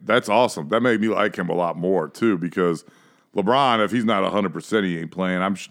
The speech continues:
of course, I'm sure he's played through injuries and all this other bullshit, blah, blah.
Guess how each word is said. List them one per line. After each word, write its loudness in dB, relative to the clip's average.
of -6
course, 2
I'm -2
sure -2
he's -2
played -2
through -2
injuries -2
and -4
all 0
this -6
other -4
bullshit, -10
blah, -4
blah. -4